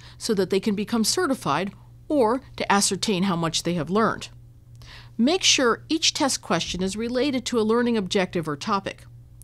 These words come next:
Questions should be clearly worded and truly measure knowledge of the topic. Do not try to confuse the learner with trick questions. How to deliver a training program. Emphasize the topic's relevance.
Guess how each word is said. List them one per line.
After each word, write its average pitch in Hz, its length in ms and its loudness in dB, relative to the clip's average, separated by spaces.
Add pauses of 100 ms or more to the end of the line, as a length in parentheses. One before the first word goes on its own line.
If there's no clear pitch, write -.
(580)
Questions 233 560 0
should 185 180 -2
be 160 200 -8 (120)
clearly 294 640 -4
worded 240 500 0 (240)
and 170 160 -2
truly 285 500 2
measure 208 380 2
knowledge 170 380 0
of 156 120 -2
the 151 80 -4
topic. - 500 -4 (600)
Do 185 120 0
not 214 320 4
try 262 240 0
to 262 80 0
confuse 220 560 -2
the 180 80 0
learner 180 340 2
with 156 300 0 (300)
trick - 400 -2
questions. - 640 -4 (1300)
How 320 200 0
to 311 100 -2
deliver 226 400 4
a 160 60 4
training 165 380 0
program. 123 440 -4 (720)
Emphasize 247 580 2
the 185 60 -4
topic's 156 480 -4
relevance. 151 600 -2